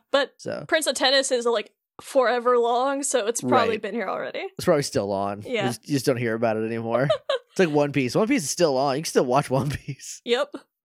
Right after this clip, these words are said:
Speaker 1: Uh, and
Speaker 2: Nine hundred
Speaker 1: hi-,
Speaker 2: episodes.
Speaker 1: his second one is called After School, and it's a broom, so he'll play a broom like a guitar.
Speaker 2: Sure.
Speaker 1: And, uh,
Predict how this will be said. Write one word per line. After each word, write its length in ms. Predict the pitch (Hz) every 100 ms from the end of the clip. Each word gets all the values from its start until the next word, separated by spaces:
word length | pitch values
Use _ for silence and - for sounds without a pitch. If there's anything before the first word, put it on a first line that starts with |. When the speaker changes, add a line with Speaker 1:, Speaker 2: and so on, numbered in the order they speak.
| _ _ _ _ _ -
Speaker 1:
Uh, 220 | 233 240
and 80 | 247
Speaker 2:
Nine 80 | 262
hundred 180 | 135 120
Speaker 1:
hi-, 40 |
Speaker 2:
episodes. 500 | 123 127 117 127 - _
Speaker 1:
his 180 | 302 285
second 340 | 302 311 330
one 160 | 294 277
is 120 | 269
called 160 | 277 233
After 320 | 233 233 269
School, 320 | - 254 247
and 80 | 240
it's 100 | 233
a 80 | 220
broom, 460 | 214 202 202 226
so 240 | - - 214
he'll 160 | 220
play 240 | 208 240 208
a 80 | 214
broom 320 | 214 196 202
like 160 | 196
a 80 | 220
guitar. 440 | 226 226 180 226 - _
Speaker 2:
Sure. 500 | - 135 98 104 143 _ _ _ _ _ -
Speaker 1:
And, 400 | 233 220 220 226
uh, 540 | 220 208 208 208 240